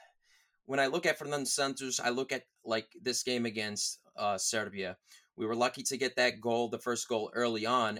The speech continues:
and then immediately he just pumps the brakes and plays defensive football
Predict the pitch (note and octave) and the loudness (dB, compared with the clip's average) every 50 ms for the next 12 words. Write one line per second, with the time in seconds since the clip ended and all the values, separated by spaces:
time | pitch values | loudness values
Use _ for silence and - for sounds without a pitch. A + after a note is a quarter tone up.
0 | - A#2 A#2 A2 G2+ A#2 A2+ A2+ A2 G#2+ - A2+ G#2+ A2 A#2+ C3+ C#3 C3 C3+ C3 | -6 -4 -4 -2 0 0 0 0 -2 -2 -4 -4 -2 -2 -2 -2 0 0 0 0
1 | - G#2+ A#2 A#2 A2+ - - A#2 G2+ - A2 - - _ _ _ _ _ - C#3 | 0 -2 -4 -4 -4 -4 -8 -8 -6 -6 -6 -8 -8 _ _ _ _ _ -2 -2
2 | C3+ C3+ - - - C#3 A#2+ B2 B2 A2+ G#2+ G#2+ G2+ - - - - - _ _ | -2 0 -4 -4 -4 -4 -4 0 0 0 0 -2 -4 -4 -4 -4 -4 -6 _ _
3 | _ - A2 G#2 - - A#2 A2+ A2 - A#2 G#2+ - A#2 A2+ A2 - - - - | _ -10 -10 -8 -4 -2 -2 -2 -2 -4 -8 -8 -4 -4 -4 -4 -4 -6 -6 -6
4 | - A#2 A2 - - A2 G#2 G2+ F#2+ F#2 | -6 -6 -6 -2 -2 0 0 0 -2 -4